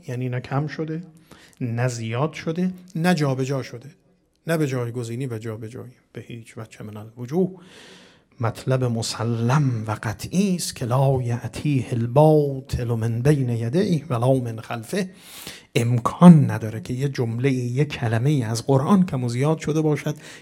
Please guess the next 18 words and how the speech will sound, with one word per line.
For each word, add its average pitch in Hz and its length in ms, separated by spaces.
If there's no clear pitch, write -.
که 127 160
اگر 120 240
چنین 165 420
باشد 123 380
پازل 131 460
اعتبار 131 600
قرآن 127 360
به 127 80
طور 135 300
کلی 143 320
فرو 135 260
می‌ریزد. 113 560
خب 185 180
این 269 160
بحث 214 240
رو 185 60
در، 160 220
اه، 160 80